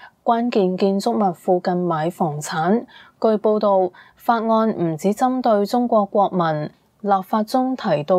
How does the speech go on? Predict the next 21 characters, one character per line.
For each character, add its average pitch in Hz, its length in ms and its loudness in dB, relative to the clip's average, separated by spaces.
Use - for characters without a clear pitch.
嘅 185 160 0
國 185 260 2
家 220 260 0
仲 185 280 -2
包 202 180 -2
括 202 200 0
古 175 280 0
巴、 233 480 0
伊 240 180 0
朗、 180 400 -2
朝 233 260 -4
鮮、 233 460 -2
俄 175 200 0
羅 156 200 0
斯、 - 180 -4
敘 233 460 2
利 170 200 0
亞 180 300 2
同 156 360 -4
委 165 140 2
內 214 120 2